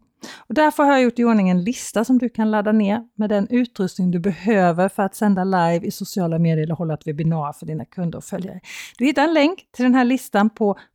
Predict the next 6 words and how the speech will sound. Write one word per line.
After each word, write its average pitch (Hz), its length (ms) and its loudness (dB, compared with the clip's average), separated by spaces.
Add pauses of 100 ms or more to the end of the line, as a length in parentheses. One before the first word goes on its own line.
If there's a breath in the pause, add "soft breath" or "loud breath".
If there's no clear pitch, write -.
pixelhouse 302 680 0 (140)
punkt 240 320 2 (180)
se 180 260 -2
snedstreck 214 580 -2 (100)
avsnitt 214 600 -2 (200)
åttiotre. - 760 -4